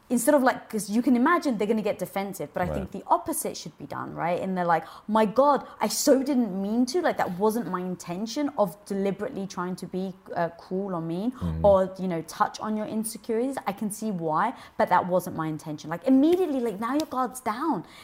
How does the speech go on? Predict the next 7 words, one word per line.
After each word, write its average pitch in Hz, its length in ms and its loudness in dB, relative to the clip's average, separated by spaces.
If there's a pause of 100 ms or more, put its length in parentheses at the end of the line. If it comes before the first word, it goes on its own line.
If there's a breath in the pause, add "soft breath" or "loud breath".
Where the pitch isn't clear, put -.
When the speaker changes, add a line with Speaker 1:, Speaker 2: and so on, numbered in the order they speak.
Speaker 1:
and 226 100 -2
you - 60 -8
can 247 140 -2 (100)
keep 320 340 -2
having 247 380 -4
that 214 240 -8
conversation 202 840 -6